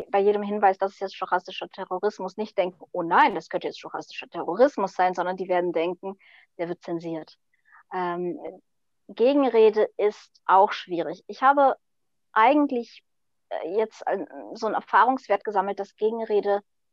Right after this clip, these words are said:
nur dann funktioniert, wenn ich irgendeine Form von persönlicher Beziehung zu der Person habe.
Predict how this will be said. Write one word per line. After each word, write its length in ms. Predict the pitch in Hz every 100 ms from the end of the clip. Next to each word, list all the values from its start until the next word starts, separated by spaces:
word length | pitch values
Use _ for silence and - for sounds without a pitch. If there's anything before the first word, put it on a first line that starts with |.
| _
nur 180 | 220 208
dann 280 | 202 202 254
funktioniert, 680 | 240 - - 202 196 214 -
wenn 120 | 196
ich 140 | -
irgendeine 380 | 208 208 - 185
Form 260 | - 185 196
von 180 | 185
persönlicher 560 | - 190 202 208 202 185
Beziehung 600 | 185 - - 190 185 185
zu 140 | - 185
der 100 | 165
Person 460 | - - 165 -
habe. 260 | 165 -